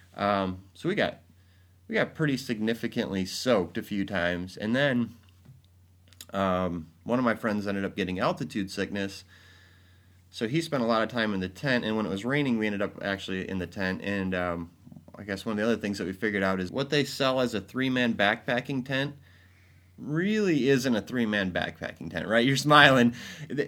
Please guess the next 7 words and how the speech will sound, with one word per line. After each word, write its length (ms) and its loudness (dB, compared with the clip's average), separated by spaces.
It's 260 0
probably 440 4
a 80 4
two-adult 920 2
backpacking 580 -2
tent 260 2
or 280 2